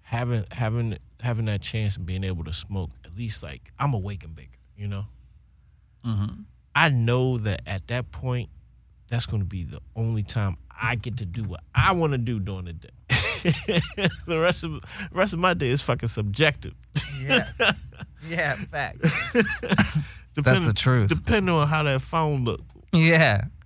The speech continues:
Speaker 1: That's the
Speaker 2: Yep.
Speaker 1: last thing I wanna look at.
Speaker 2: Mm-hmm.
Speaker 1: But, I mean, like, from there, I just know, like, all right, I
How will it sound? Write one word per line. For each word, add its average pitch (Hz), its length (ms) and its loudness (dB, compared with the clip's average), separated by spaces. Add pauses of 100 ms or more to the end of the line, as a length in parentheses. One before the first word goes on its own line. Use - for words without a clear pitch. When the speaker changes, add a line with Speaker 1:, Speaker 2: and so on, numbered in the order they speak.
(120)
Speaker 1:
That's 113 120 0
the 127 80 4
Speaker 2:
Yep. 139 160 4
Speaker 1:
last 143 320 4
thing 135 120 -2
I 113 60 0
wanna 110 200 -2
look 104 220 -2
at. 57 160 -14 (240)
Speaker 2:
Mm-hmm. 98 680 6 (800)
Speaker 1:
But, 113 300 2 (1040)
I 117 60 -2
mean, 113 300 0
like, 95 240 0
from 107 260 0
there, 120 480 4 (520)
I 107 120 -4
just 101 240 -2
know, 98 180 0
like, 73 300 -4 (360)
all 95 120 -12
right, 147 240 -6 (100)
I 90 100 -8